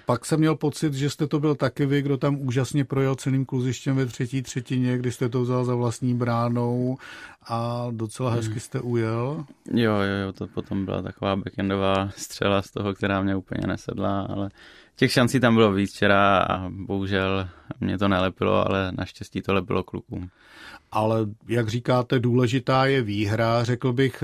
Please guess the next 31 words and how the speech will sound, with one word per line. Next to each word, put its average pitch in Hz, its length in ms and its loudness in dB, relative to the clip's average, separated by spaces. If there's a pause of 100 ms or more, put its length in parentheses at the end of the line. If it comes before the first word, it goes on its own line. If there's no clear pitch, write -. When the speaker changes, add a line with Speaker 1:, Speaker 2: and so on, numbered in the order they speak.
Speaker 1:
maximálně 127 760 2
důležitá 120 680 2
pro 131 300 0
Kubu 113 320 -2
Sedláčka, 117 840 0
který 113 300 -2
se 131 140 -2
trápil, 101 680 -2
protože 107 600 -4 (240)
to 113 100 -4
bylo 113 240 2
jeho 113 200 4
první 110 360 0
vítězství 107 500 -4
v - 60 -6
sezóně 101 600 -2
a 101 160 -8 (180)
to 98 180 -2
je 101 160 -4 (120)
poměrně 101 460 -4
hodně 98 260 -2
pozdě. 90 440 -8 (680)
Speaker 2:
Je 117 180 2
to 123 100 2
tak, 127 280 4
ale 117 180 6
bylo 113 220 4
to 113 120 4
jeho 117 200 6
první 113 400 2
domácí, 120 760 4